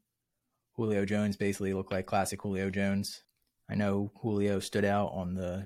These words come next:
G P S tracking devices. I don't know if that was the game or practice or both, but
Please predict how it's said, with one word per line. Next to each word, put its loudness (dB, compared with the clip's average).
G -4
P -4
S -6
tracking 0
devices. -4
I -6
don't -4
know -2
if -10
that -2
was -6
the -8
game -4
or -6
practice -4
or -8
both, -4
but -6